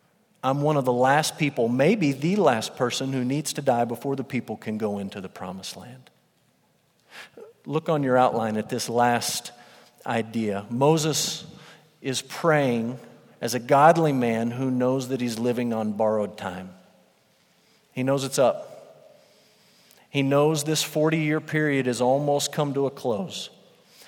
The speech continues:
He knows all the people who have been with him all these years have passed away, and they've had all of these funerals.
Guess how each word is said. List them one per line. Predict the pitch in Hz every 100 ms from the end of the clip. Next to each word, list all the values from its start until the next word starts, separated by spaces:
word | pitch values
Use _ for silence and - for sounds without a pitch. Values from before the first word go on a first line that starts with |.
| -
He | - 135
knows | 135 123
all | 131 156 170 185 185
the | 175
people | 180 175 175
who | 165
have | 165
been | 156 160
with | 151 151
him | 139
all | 143 165
these | 160 165 139
years | 156 143
have | 143
passed | - 143 135
away, | 147 139 131
and | 127
they've | 123
had | 131 120
all | 123 139 143
of | 135
these | 139 -
funerals. | - 123 104 90 - -